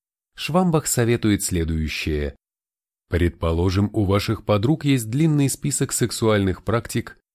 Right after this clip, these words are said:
которыми они никогда и ни за что бы не занялись. Они этим гордятся? Или это больше похоже на кричащий эгоистичный стыд?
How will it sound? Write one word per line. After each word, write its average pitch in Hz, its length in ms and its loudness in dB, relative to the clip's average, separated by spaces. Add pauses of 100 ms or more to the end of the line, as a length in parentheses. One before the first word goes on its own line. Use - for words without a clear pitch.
(220)
которыми 170 500 4
они 139 300 2
никогда 117 580 2
и 127 180 -2
ни 117 140 2
за 104 160 2
что 151 220 -2
бы 127 120 0
не 117 160 2
занялись. 95 640 0 (1040)
Они 90 340 4
этим 85 320 2
гордятся? 82 680 0 (540)
Или 156 360 4
это 180 260 4
больше 170 340 2
похоже 160 480 2
на 160 140 4
кричащий 160 800 0
эгоистичный 139 880 2
стыд? - 400 -2